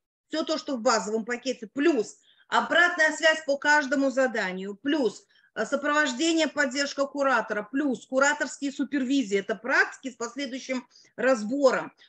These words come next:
а, плюс, э, возможность европейской сертификации, плюс возможность зайти в команду кураторов, плюс практика с моей аудиторией, возможность продавать свои услуги, плюс возможность зайти в команду консультантов школы, стоит триста пятьдесят евро.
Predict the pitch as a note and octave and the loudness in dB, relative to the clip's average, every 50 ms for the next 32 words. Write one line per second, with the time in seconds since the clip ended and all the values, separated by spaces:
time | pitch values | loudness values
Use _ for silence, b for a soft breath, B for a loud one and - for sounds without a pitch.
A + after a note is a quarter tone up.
0 | b b b - A3 A3 A3 - D4 D4 E4+ D#4 C#4 - - - G#3 G#3 A#3 A#3+ | b b b 0 0 0 0 0 2 2 2 2 0 -2 -4 -6 -8 -6 -4 -4
1 | A#3 A#3 G#3+ C4 C#4 C4+ C4+ D4+ E4 D#4 E4 D#4+ - - C#4+ C4 C#4+ C#4+ C#4+ D4+ | -4 -2 0 0 0 2 2 0 0 0 -2 -4 -4 -4 -2 -2 0 -2 -2 -2
2 | D#4 C#4+ - - C#4+ - D4+ C4 - - C#4 - D4+ C4+ - C#4 C4 A#3 G3+ G3 | -4 -6 -6 -6 -8 -6 -8 -8 -8 -8 -8 -6 -8 -6 -2 2 2 2 2 0
3 | - G3 G3 G3 - - C4 D#4 D#4 C4+ A#3+ - G#3 G#3+ A3 G#3+ A#3 A#3+ C4+ D#4 | -4 -8 -8 -8 -6 -4 -2 -2 -2 -2 -4 -4 -2 -2 -2 -2 0 0 0 2
4 | E4 D#4+ C4 C#4+ C#4 C4+ A3+ A3+ C4+ C4 C4+ C4+ - D#4 C4+ - C4 B3+ A#3+ C#4 | 0 0 0 0 -2 -2 0 0 0 0 0 -2 -4 -10 -8 -6 -6 -4 -2 -2
5 | D4 C4 C#4+ - - C#4+ C#4 B3+ G#3 F3+ F3+ - F3 E3+ E3+ - b b b b | -4 -4 -6 -6 -4 -2 0 2 2 0 -2 -4 -8 -12 -14 -16 b b b b
6 | b b b - C#4 D4+ D#4+ C#4 - - - - F#4 G4 G#4 A4 F4+ C#4 - D4+ | b b b -2 2 2 2 2 0 -2 0 2 4 4 2 0 -4 -8 -8 -4
7 | - D4 D4 C#4+ C#4+ C#4 D4+ D4 C#4+ C#4+ C#4+ A3+ A#3 D4 - - D4 C4+ A#3+ A3 | -2 0 0 2 0 0 0 0 0 0 -2 -2 -2 -4 -4 -2 0 2 4 4
8 | G3 F3+ F#3+ G3 F#3+ A#3+ A3+ A#3 C4 C4 A#3+ - - A#3+ B3 B3+ C4 C4 B3+ A#3+ | 4 2 0 -2 -2 -4 -4 -2 -2 -2 -2 -4 -8 -6 -2 0 0 0 0 -2
9 | - A#3+ A#3+ B3+ B3+ - - C4 B3 A3+ G3 F#3+ F3+ - B B B B B B | -4 -6 -6 -6 -6 -6 -6 -6 -6 -4 -4 -6 -8 -8 B B B B B B
10 | - C4 C#4+ D#4 C#4 A#3 - G#3 G#3+ A#3 A3+ G#3+ C#4 D4+ D#4+ B3 D4 C#4 A#3+ C#4 | -2 0 2 2 2 0 -2 0 0 0 2 2 2 0 0 -2 -2 -4 -2 0
11 | C#4+ C#4+ C#4+ - D4 C4+ - C4+ C4+ C#4 C4+ C4 C4 - C4 C4 B3+ - C4+ A#3+ | -2 -2 -2 -4 -6 -4 -2 0 0 0 0 0 0 -2 -2 -2 -2 -2 -2 0
12 | - B3+ A#3 A#3 A#3+ G#3+ - - - D#4+ G4+ C5 B4+ G4+ B3 - - - _ _ | 0 0 0 -2 -4 -8 -10 -6 2 4 6 8 8 6 6 2 0 -6 _ _
13 | _ _ - - - - E4 F#4+ G4+ G4+ - - C#4+ C#4 F4 F#4+ - - E4 - | _ _ -20 -12 -4 0 2 2 2 2 0 -2 0 2 2 2 2 -2 -6 -4
14 | D4 A#3 A3+ B3+ - - D#4+ F4+ - - A3+ G3 G#3+ C4 C#4 C4 A#3 G3 A#3+ A#3+ | -4 -4 -4 -6 -2 2 2 2 2 0 -4 -6 -2 2 2 2 2 2 0 -2
15 | A3+ A3 G#3 - | -2 -2 -2 -4